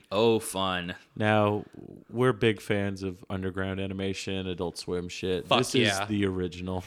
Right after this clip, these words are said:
Speaker 1: Yeah.
Speaker 3: is the O G
Speaker 1: There's
Speaker 3: underground animator, motherfuckers.
Speaker 1: There's no
Speaker 2: This is the
Speaker 1: Smiling
Speaker 2: original.
Speaker 1: Friends without Ralph Bakshi.
Speaker 2: No, yeah, there's, there's
Speaker 1: <laughs>
Speaker 2: no Newgrounds without Fritz the Cat, man.
Speaker 1: But, you know, as far as I know, there are no consistent, like, story trilogies with Ralph Bakshi. So Sam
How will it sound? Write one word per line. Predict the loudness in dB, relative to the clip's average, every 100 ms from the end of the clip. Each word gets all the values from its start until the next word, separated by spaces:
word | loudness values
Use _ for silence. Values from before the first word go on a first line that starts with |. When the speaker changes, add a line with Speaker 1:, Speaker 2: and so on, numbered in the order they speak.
| -8
Speaker 1:
Yeah. | 2 4 4
Speaker 3:
is | 0
the | -4 -2 4
O | 6 6
G | 0 -4 -2 -4 -6 -4
Speaker 1:
There's | 6 6 6 6
Speaker 3:
underground | 4 6 6 8 6 6
animator, | 4 4 4 6 6 4 0
motherfuckers. | -2 -4 -2 -2 0 0 8
Speaker 1:
There's | 8 8
no | 6
Speaker 2:
This | 6
is |
the |
Speaker 1:
Smiling | 6 8 10 8
Speaker 2:
original. | 6 6
Speaker 1:
Friends | 8 6 2 0
without | 2 4 4 4
Ralph | 0 0 0
Bakshi. | 2 2 2 -2
Speaker 2:
No, | 4 6
yeah, | 6 6
there's, | 2 4
there's | 4
Speaker 1:
<laughs> | 6 4
Speaker 2:
no |
Newgrounds | 6 4 6 4 4 2 0
without | 0 0 -2
Fritz | -6 -6
the | -8
Cat, | -6 -6 -6
man. | 4
Speaker 1:
But, | 6 6 4
you | -2
know, | 2 4
as | 2
far | 2 4 6
as | 4
I |
know, | 2 2
there | 2
are | 2 0
no | 2 2 2
consistent, | 0 -8 -6 -2 -2 -2 -4 -6 -4
like, | -2 -2 -2 -12 -18 -20 _ -10
story | -6 2 4 4 4 0 -6 -8
trilogies | 0 2 2 0 -4 -4 -6
with | -6
Ralph | 0 -2 0
Bakshi. | 2 2 0 -6
So | -6 -4
Sam | -4 0 0 4 2 2